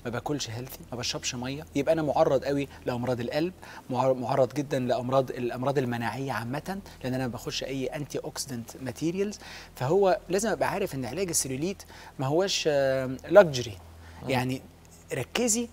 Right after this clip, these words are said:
Speaker 1: لما بدأ السلوليت يظهر يبقى في حاجة underlying تانية محتاجة تتغير ومحتاجة تتصلح. لازم أبدأ أغير اللايف ستايل عشان ما أصابش بالأمراض التانية اللي هي بقى أكثر خطورة على الجسم. صحيح قلنا إن السلوليت مشكلة تجميلية،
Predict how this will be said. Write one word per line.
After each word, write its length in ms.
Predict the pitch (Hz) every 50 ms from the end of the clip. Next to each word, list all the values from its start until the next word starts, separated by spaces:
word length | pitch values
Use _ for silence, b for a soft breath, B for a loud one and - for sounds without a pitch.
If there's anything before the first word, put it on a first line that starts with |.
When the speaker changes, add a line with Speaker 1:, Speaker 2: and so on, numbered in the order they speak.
| - -
Speaker 1:
لما 220 | 135 131 127 127
بدأ 220 | 127 175 220 226 208 180
السلوليت 440 | - - 147 147 143 180 180 -
يظهر 320 | 196 202 175 170 170 185 - -
يبقى 220 | 151 139 147 135
في 180 | - - 214 190
حاجة 460 | - - - 196 220 175 165 160 151
underlying 440 | 139 127 135 131 147 165 175 165 151
تانية 200 | - 180 190 180
محتاجة 320 | 156 139 - - 180 180 175
تتغير 460 | - 147 135 135 156 175 180 175 160
ومحتاجة 260 | 143 117 - 160 160
تتصلح. 560 | 151 139 - - - 185 170 - - - - - - - - - - - - - - - - - - - - - B B B B B B
لازم 300 | 143 160 196 196 170 147
أبدأ 200 | 120 151 151 139
أغير 220 | 131 143 156 165 147
اللايف 300 | 127 131 143 156 151 -
ستايل 360 | - - - 175 196 214 202 B B B B -
عشان 260 | 127 131 - 180 180
ما 160 | 180 165 147 147
أصابش 320 | 135 - 220 - - -
بالأمراض 420 | 143 135 131 127 131 143 160 165 160
التانية 420 | 151 - 156 160 165 165 165 160 B B B B
اللي 100 | - 131 143
هي 100 | 160 147
بقى 180 | 151 147 143 -
أكثر 260 | 196 - - - 139
خطورة 400 | 127 - - 131 - 170 180 160
على 320 | 151 127 123 151 151 151 143 B B B -
الجسم. 400 | 127 127 127 160 151 - - - B B B B B B
صحيح 240 | - - 147 143 -
قلنا 200 | - 170 165 151
إن 80 | 143
السلوليت 380 | 135 - - 127 131 151 - -
مشكلة 260 | 127 - - 156 147
تجميلية، 680 | - 135 117 117 117 120 135 165 185 185 143 92 92